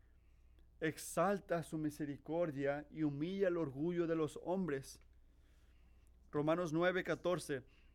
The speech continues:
¿Qué concluiremos? ¿Acaso es Dios injusto? De ninguna manera. Es un hecho que a Moisés le dijo, "Tendré clemencia de quien yo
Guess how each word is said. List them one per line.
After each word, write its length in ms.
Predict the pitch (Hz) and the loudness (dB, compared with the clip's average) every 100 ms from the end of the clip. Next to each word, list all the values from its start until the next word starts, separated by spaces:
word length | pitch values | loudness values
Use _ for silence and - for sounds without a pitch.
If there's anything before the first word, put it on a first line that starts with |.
| - - - - | -20 -20 -20 -6
¿Qué 160 | 180 185 | -4 0
concluiremos? 880 | 208 - 180 165 202 185 143 - - - - | -2 -2 2 4 4 4 2 -2 -12 -16 -6
¿Acaso 500 | 160 185 190 196 202 | -2 0 0 4 4
es 220 | 196 - | 4 -6
Dios 400 | 139 156 175 170 | -8 0 0 0
injusto? 760 | 160 147 - 165 185 - 214 214 - - - - - | -4 -6 -2 -2 -2 2 2 2 -8 -20 -20 -20 -4
De 100 | 180 | 0
ninguna 260 | 170 202 220 | 2 2 2
manera. 520 | 180 170 208 147 127 - - - - | 4 4 2 0 -2 -14 -20 -20 -6
Es 180 | 160 - | -6 -2
un 120 | 202 | -2
hecho 300 | 214 - 202 | 0 0 -2
que 140 | - 175 | 2 2
a 80 | |
Moisés 600 | 175 175 165 - 180 180 | 2 0 -2 -2 -4 -4
le 180 | 165 165 | -2 0
dijo, 380 | 156 170 143 123 - - - - - | 0 -4 -6 -8 -12 -20 -20 -20 0
"Tendré 420 | 160 151 165 190 | 2 4 2 0
clemencia 640 | 196 175 175 190 - 160 | 0 2 2 0 0 0
de 100 | 151 | 0
quien 240 | 151 156 143 | 0 -2 2
yo 260 | 170 180 | 0 0